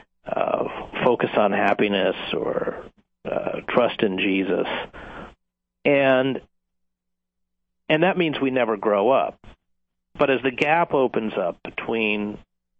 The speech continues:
who we think we are and where we think we are going, and who we really are and where we are really going,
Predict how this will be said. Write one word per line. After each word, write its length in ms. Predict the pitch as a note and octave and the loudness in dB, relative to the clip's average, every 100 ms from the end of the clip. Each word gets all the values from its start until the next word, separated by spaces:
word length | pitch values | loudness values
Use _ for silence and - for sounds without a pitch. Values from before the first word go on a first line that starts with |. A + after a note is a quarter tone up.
| _ _ _ - | _ _ _ -6
who 200 | - C#3 | 0 4
we 180 | B2 A#2 | 4 2
think 300 | - A2 - | 0 -4 -2
we 140 | F2 | -4
are 240 | D2 - - | -2 -2 0
and 100 | G#2+ | 2
where 180 | G#2+ | 4
we 120 | G#2+ G#2 | 4 2
think 260 | - F#2+ - - | 0 -4 -4 0
we 100 | G#2 | 2
are 120 | F#2 | 2
going, 480 | B2 C3 F2 E2+ - - - _ - - - _ _ _ | 2 2 2 -2 -8 -14 -20 _ -20 -18 -20 _ _ _
and 180 | A2+ G#2+ | 0 2
who 160 | G#2 B2+ | 4 4
we 140 | A2 | 4
really 340 | G#2+ G#2+ G2 F2+ | 6 4 4 2
are 300 | G#2 E2+ F#2 | 2 2 2
and 160 | G2 | 2
where 140 | G2 F#2+ | 2 2
we 140 | E2+ | 2
are 120 | E2+ | 2
really 300 | E2+ D3+ D3+ | 2 4 2
going, 380 | F2+ D#2+ - - | 0 -4 -4 -8